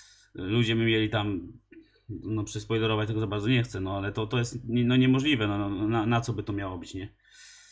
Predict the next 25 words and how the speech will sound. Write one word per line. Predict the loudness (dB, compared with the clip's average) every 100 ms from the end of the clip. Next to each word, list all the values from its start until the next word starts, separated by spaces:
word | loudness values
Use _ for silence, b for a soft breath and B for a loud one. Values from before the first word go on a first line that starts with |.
| B B -4
Ogólnie | 4 6 8 8
pięciu | 8 6 6
chłopaków, | 6 8 8 6 0
tysiąc | 2 2 2 0 -4 -10 -14
sto | -14 0 2
dziewczyn, | 4 2 2 0
bo | 0
tak | -2
to | -2
liceum | -2 0 0 2
ma, | 2 2
no | 2
to | -2
kurde, | -4 -2 0 0
nieznalezienie | 0 -2 -2 -2 0 -2
dziewczyny | -2 0 -2
w | 0
takim | -2 0
liceum | -2 0 0
to | 0
w | -2
ogóle | -2
tragedia | -2 0 0 0 -2
jest, | -4
nie? | -4